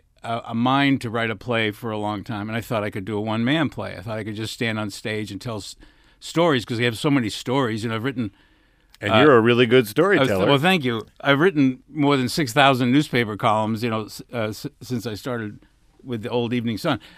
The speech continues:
Speaker 1: And I, so I have all these stories in my head. I thought I could do this on stage, but then I kinda chickened <laughs> out. And I thought, <laughs> "Well, wait, wait a minute. If you're gonna tell stories, why not you, why don't you just have some of the characters you're talking about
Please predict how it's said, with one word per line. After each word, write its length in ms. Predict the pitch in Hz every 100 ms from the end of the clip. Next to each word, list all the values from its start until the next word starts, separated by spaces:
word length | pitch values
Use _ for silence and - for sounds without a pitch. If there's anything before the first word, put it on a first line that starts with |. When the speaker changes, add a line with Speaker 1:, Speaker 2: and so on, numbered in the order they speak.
| _ -
Speaker 1:
And 140 | 156 151
I, 80 |
so 180 | 147 -
I 20 | 175
have 120 | 180
all 120 | 202
these 160 | 156 -
stories 380 | 226 226 185
in 80 | 143
my 160 | 120 107
head. 300 | 113 113 113 _ _ _ _ 123
I 120 | 120
thought 240 | 147 120 110
I 100 | 143
could 140 | 139
do 120 | 120
this 160 | 113 110
on 140 | 110 107
stage, 320 | 170 147 113
but 100 | 131
then 120 | 165
I 100 | 151
kinda 220 | 156 135
chickened 400 | 110 170 151 113 -
<laughs> 40 |
out. 320 | 135 - 185 - - 302 226
And 80 | -
I 80 | 220
thought, 220 | 156 208 -
<laughs> 80 | 196
"Well, 160 | 180
wait, 220 | 208 233
wait 180 | 170 233
a 40 | 202
minute. 220 | 131 - -
If 80 | 156
you're 80 | 202
gonna 160 | 226
tell 260 | - 214 160
stories, 500 | - 190 202 143 120
why 160 | 156 214
not 200 | 202 -
you, 140 | 151 -
why 180 | 180
don't 180 | 233 -
you 60 | 143
just 220 | 156 131
have 440 | 147 160 135 127
some 240 | - 160 147
of 80 | 120
the 80 |
characters 580 | - 160 165 170 147 110
you're 100 | 117
talking 400 | 95 156 185 170
about 340 | 95 87 87